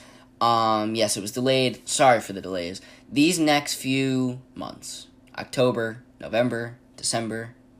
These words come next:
even January, heading into twenty twenty, they're gonna be very, very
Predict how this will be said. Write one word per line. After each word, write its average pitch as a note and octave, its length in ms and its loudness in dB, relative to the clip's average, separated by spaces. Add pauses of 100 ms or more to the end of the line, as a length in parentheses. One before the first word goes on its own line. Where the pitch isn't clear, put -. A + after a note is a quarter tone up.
(280)
even C3 280 0
January, G2 480 -4
heading G#2 220 -8
into F#2+ 160 -10
twenty E2+ 280 -14
twenty, C2 420 -18 (920)
they're C3 300 4
gonna A#2+ 160 -2
be A2+ 120 -4
very, G#2+ 760 0
very F2+ 640 -4